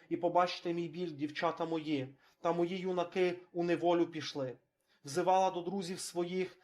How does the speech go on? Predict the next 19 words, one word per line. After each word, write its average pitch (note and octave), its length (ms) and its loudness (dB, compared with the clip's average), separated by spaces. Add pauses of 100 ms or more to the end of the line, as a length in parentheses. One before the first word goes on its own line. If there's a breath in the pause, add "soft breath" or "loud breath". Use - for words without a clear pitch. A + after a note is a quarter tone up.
(120)
та E3 100 2
вони F3 260 2
обманули F3 600 0
мене. C#3 400 -2 (160 soft breath)
Священство F3+ 800 -2
моє F3+ 260 0
й F3+ 60 0
мої F3 260 0
старші F#3 480 -2
вмирають E3+ 520 4
у F3+ 100 -6
місті, C#3+ 520 -6 (240 soft breath)
шукаючи F#3 600 0
їжі F3+ 340 -4
собі, F3 540 -2
щоб D3+ 300 -6
душу F3+ 280 -8
свою E3+ 340 -2
поживити. D3+ 640 0